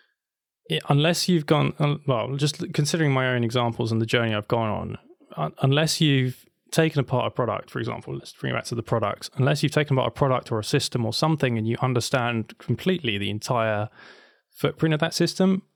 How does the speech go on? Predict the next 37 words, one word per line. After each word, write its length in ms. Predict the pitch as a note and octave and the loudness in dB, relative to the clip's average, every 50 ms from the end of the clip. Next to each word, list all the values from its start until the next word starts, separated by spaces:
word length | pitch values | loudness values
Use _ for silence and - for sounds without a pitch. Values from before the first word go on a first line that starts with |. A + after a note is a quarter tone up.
| _ _ _ _ _ - | _ _ _ _ _ -6
try 300 | - - E3 E3 E3 E3 | 0 2 2 4 4 4
not 200 | E3 D#3+ D3 - | 4 2 0 -2
to 460 | - D#3+ D3 C3+ B2+ B2+ B2 A#2+ B2 - | 0 2 2 4 4 4 2 2 0 -2
have 260 | - - C#3+ C3 A#2+ C#3 | 0 0 0 0 2 0
any 200 | C3 B2+ B2+ A#2+ | 2 2 2 0
preconceptions 1000 | - - C#3 C3+ B2+ - C3+ A#2+ - - C3 A#2+ - - - - C3 A#2 A#2 - | 2 0 0 0 2 2 2 2 2 2 0 0 -2 -6 -4 -2 0 -2 0 -2
about 380 | A#2+ A2 B2 A#2 A#2 A2 G#2+ A#2 A#2 | -2 0 0 0 0 0 -2 -2 -4
what 500 | A#2+ A#2+ A#2+ B2 A#2+ A#2 - - - - - | -6 -4 -2 0 -2 -2 -4 -6 -14 -10 -4
is 320 | - B2+ A#2 A#2 A2+ G#2+ | -2 0 0 0 -2 -2
going 260 | - - A#2 A2+ A#2 - | -2 -2 -2 -2 -2 -4
to 100 | - - | -4 -2
be 100 | B2 A#2 | -4 -2
the 80 | - B2 | 0 0
most 260 | A2+ A2+ A2+ - - | 0 0 -2 -4 -4
polluting 480 | - C3 A2+ A2+ A2 G#2+ - A#2 A2+ A2+ | -2 0 0 0 0 0 -2 -2 -2 -2
part 340 | - - C#3+ D3 C#3+ C3 B2+ | 0 0 2 2 2 0 -2
of 120 | B2 B2 | -2 -2
that 180 | A#2+ A#2 A#2+ - | -4 -4 -4 -2
system 360 | - C3 A#2 - - A#2+ A#2 | -2 -2 -2 -2 -4 -6 -6
or 100 | G#2 A2 | -6 -6
product. 600 | - - D3+ C3+ A#2 G2 - - - - - - - _ _ - - - - - - - _ _ - - | -4 -2 0 0 0 0 -2 -6 -10 -14 -20 -20 -20 _ _ -20 -20 -20 -20 -20 -20 -20 _ _ -8 -2
Um, 420 | - A#2+ A2 A2 A2 A2 A2+ A2 - | -2 0 0 2 0 0 0 0 0
a 40 | B2+ | 2
lot 180 | C3 C3+ C#3+ | 2 2 2
of 60 | C#3 - | 2 2
people 240 | C#3 B2+ - C3+ A#2+ | 2 0 2 0 0
have 400 | A#2+ B2 B2 A#2 A#2 A2+ - _ _ _ _ _ _ _ _ _ _ _ _ _ _ _ - | 2 2 2 0 0 -2 -6 _ _ _ _ _ _ _ _ _ _ _ _ _ _ _ -4
these 180 | - C3 B2 A#2 | -2 -2 -2 -2
preconceptions 800 | - - C#3 C#3 C#3 - C#3 B2 - C#3 C#3 - - G3+ F#3+ - | -2 -2 -2 0 0 0 0 2 2 0 0 2 2 2 2 2
that 120 | - - - | 0 -4 -2
certain 320 | - - D3+ C#3 - D3 C3+ | 0 0 0 2 2 0 2
things 320 | - D3 F3 G#3+ G3 - | 2 4 4 4 2 2
are 60 | C#3+ | 0
gonna 180 | C#3+ C#3+ C3+ B2+ | 0 0 0 0
be 200 | - C3+ C3 B2+ | 0 0 0 0
very 220 | B2 C#3 B2+ B2+ | 2 2 2 2
polluting. 600 | B2 - - C3 B2+ C3 C#3+ - - F#3 G3 F#3 | 0 0 0 0 2 2 0 2 2 2 2 0